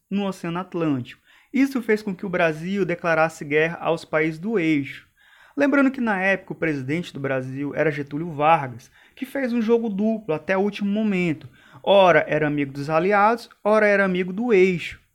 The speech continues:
já que o Brasil estava passando por uma ditadura com Vargas, que era muito simpatizante das ideias do nazismo e do fascismo.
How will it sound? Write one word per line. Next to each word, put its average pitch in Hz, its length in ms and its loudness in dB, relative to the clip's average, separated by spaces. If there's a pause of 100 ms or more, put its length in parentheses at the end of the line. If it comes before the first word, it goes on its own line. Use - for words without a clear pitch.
(240)
já 147 180 0
que 143 120 -12
o - 20 -6
Brasil 156 440 0
estava 175 280 -6
passando 170 340 -6
por 170 140 -8
uma 170 60 -6
ditadura 185 540 -2
com 214 240 -6
Vargas, 160 560 2
que - 200 -8
era 151 120 -4
muito 185 380 -6
simpatizante 202 960 -6 (520)
das 180 260 -2
ideias 170 320 2
do 170 80 -8
nazismo 202 560 -4
e - 20 -4
do 208 100 -6
fascismo. 175 640 -6